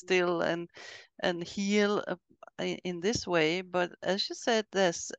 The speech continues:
Speaker 2: a lot of people that have this extra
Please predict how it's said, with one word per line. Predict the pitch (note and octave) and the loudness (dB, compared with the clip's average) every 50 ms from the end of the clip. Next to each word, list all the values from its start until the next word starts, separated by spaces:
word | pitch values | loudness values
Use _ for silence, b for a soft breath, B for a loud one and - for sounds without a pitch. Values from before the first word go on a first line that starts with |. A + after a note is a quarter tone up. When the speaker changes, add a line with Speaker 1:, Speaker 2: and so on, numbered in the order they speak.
| - | 0
Speaker 2:
a | F3 E3+ | 2 2
lot | E3 E3 F3 F3 F#3 F#3+ | 4 4 4 4 4 4
of | G3 - | 2 -2
people | - - C4+ D4 - - G3+ F#3+ E3 D#3 | -4 -6 -6 -6 -4 -2 0 0 0 2
that | E3+ - E3 E3+ | 2 2 2 2
have | F3 F#3+ F3+ F3 E3 | 2 0 0 0 0
this | E3 E3+ F3+ F3+ - - - - B B B B B B B B B - | 0 0 0 0 0 -2 -6 -10 B B B B B B B B B 2
extra | - A3 A3+ A3 - - - - G3+ G3+ G3 - | 2 4 4 2 -2 -6 -4 0 4 4 4 4